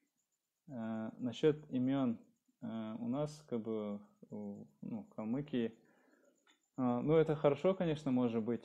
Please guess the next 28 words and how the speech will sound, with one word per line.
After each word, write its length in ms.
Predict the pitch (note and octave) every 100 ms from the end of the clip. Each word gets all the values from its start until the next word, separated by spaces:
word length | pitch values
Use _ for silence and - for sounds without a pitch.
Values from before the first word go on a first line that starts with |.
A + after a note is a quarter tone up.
| - A2+
да, 300 | A2 C3 D3
что, 480 | - - A2 G#2+ G#2 -
м, 440 | A2+ A2 G#2+ G#2 G2+
такое 240 | A2 B2+ A2+
уважение 520 | A2 G#2+ D3 D#3 A#2+
к 80 | A#2+
монахам 460 | A2+ A2 G#2+ G#2
проявляется, 600 | G#2 G#2+ G#2 G#2+ G#2 -
да, 160 | G2+ B2
что, 640 | - A2 G#2 G#2 G2+ - - - G1+ - -
как 140 | G#2+
бы, 100 | F#2+
просят, 420 | G2 G#2+ G#2+ G2 - -
э, 240 | G2+ G2 F#2+
там, 260 | F#2+ G2 - -
монахов 640 | G#2 G#2 G2+ A#2 G#2 G2+
или 60 |
лам 280 | G2 G#2 A2 - _ _ _ -
дать, 260 | G#2 G2+ -
э, 420 | G2+ G2 F#2+ F#2+ G2 G2+ G1+ G1+ - - -
имя 480 | A2 A2 A#2+ A2 G2 _ _ _
ребенку. 680 | G#2 G2 A2 B2 B2 G#2 G2+ - _ _ _ _ _
Вот. 380 | A2+ G#2+ G2+ G2
Ну, 340 | A#2 C#3 - - A#2
я 180 | B2+
считаю, 320 | C#3+ - D3 D3
что 480 | - B2+ A#2 - - _ _
правильно, 600 | B2 C#3 D3+ C#3+ B2 A2